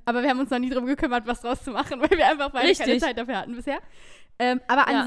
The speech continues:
Speaker 1: sich muss man ja sagen, also ein Podcast ist wirklich, ähm, also man kann natürlich alles, man kann alles auf einem sehr gering-, mit einem sehr geringen Aufwand betreiben, also
Speaker 2: Ja.
Speaker 1: mit einem sehr großen Aufwand betreiben. Das geht bei allem. Ich denke,
Speaker 2: Ja.
Speaker 1: da sind wir uns alle, das ist
Speaker 2: Ja.
Speaker 1: alles allen klar. Und wir betreiben das hier wirklich mit einem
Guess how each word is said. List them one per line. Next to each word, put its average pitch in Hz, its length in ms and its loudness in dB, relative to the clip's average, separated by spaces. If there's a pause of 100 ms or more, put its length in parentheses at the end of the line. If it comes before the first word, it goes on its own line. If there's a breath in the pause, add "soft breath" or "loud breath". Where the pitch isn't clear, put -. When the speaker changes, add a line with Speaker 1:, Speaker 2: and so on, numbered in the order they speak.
Speaker 1:
sich 381 160 2
muss 294 140 -4
man 262 120 -4
ja 233 100 -2
sagen, 240 260 0
also 220 160 -4
ein 226 80 -8
Podcast 302 520 4
ist - 180 -16
wirklich, 262 560 -8 (420)
ähm, 220 460 -4 (100)
also 220 300 -2
man 202 120 -8
kann 262 180 -2
natürlich 247 400 -4
alles, 240 300 -2
man 185 140 -10
kann 208 120 -8
alles 269 300 -2
auf - 140 -12
einem 208 100 -10
sehr 220 320 -2
gering-, 233 320 -4
mit 226 140 -4
einem 233 100 -2
sehr 220 240 -4
geringen 220 320 -4
Aufwand 285 340 -2
betreiben, 262 340 -6
also 202 120 -4
Speaker 2:
Ja. 156 80 -4
Speaker 1:
mit - 80 -10
einem 220 100 -12
sehr 202 120 -6
großen 175 320 -8
Aufwand 147 260 -10
betreiben. 175 300 -8
Das 202 120 -10
geht 254 140 -6
bei 226 100 -6
allem. 185 400 -8 (120)
Ich - 80 -20
denke, 208 180 -2
Speaker 2:
Ja. 190 60 2 (100)
Speaker 1:
da 226 40 -6
sind 226 140 -6
wir 220 120 -2
uns 214 160 -8
alle, 202 220 -4
das 208 220 -14
ist 214 120 -14
Speaker 2:
Ja. - 80 -14
Speaker 1:
alles 208 220 -2
allen 196 240 -2
klar. 214 280 -2 (480 soft breath)
Und 240 80 -4
wir 277 120 -2
betreiben 269 360 0
das 262 140 -4
hier 269 100 2
wirklich 254 240 -6
mit 254 180 -2
einem 233 160 -4